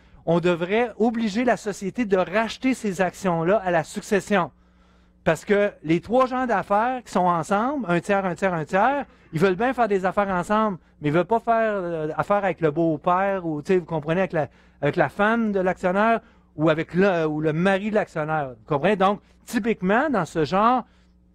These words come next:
de deal-là, de situation d'entreprise-là,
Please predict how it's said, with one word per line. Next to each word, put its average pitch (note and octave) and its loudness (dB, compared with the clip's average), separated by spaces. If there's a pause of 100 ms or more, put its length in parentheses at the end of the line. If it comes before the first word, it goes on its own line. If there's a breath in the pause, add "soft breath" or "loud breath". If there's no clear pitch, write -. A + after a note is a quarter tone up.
(460)
de D3+ 2
deal-là, E3 2
de F3+ -2
situation A#3 -2
d'entreprise-là, E3+ -2